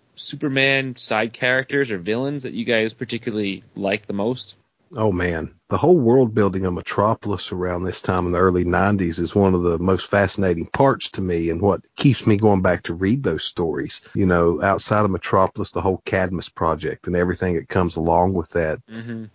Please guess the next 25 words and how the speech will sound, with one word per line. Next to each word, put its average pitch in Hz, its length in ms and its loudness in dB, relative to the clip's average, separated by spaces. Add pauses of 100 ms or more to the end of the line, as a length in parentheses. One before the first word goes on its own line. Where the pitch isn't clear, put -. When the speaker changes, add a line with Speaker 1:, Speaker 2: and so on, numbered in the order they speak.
Speaker 2:
that 98 120 0
gets 92 260 2
highlighted, 82 640 2
you 87 80 -2
know, 80 180 -2
Guardian 85 600 2
and 80 100 -4
the 82 60 -2
Newsboys, 85 880 -2 (280)
Agent 101 340 2
Liberty 95 460 4
who's 90 260 -2
running 85 340 2
around, 82 560 0 (120)
Supergirl 98 800 2
being 90 240 2
involved 82 540 0
all 80 160 0
the 73 120 -6
time, 76 420 -6
Team 104 280 0
Luthor 92 500 2
and 78 140 -4
Bibbo 82 720 2
and 76 140 -12